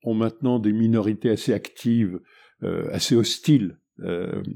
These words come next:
à la relation, euh, économique avec la France. D'abord, c'est des minorités, et ensuite, les intérêts français économiques sont pas dans les pays francophones, hors Ma-, hors Maghreb. Évidemment,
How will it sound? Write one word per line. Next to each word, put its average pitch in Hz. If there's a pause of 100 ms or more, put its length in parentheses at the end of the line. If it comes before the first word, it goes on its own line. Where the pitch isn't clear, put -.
à 110
la 98
relation, 101
euh, 92
économique 104
avec 92
la 107
France. 180 (480)
D'abord, 104
c'est -
des 101
minorités, 107 (240)
et 107
ensuite, 120
les 110
intérêts 117
français 123
économiques 113
sont 98
pas 160
dans 107
les 98
pays 95
francophones, 202 (300)
hors 170
Ma-, 143
hors 160
Maghreb. 104 (1200)
Évidemment, 127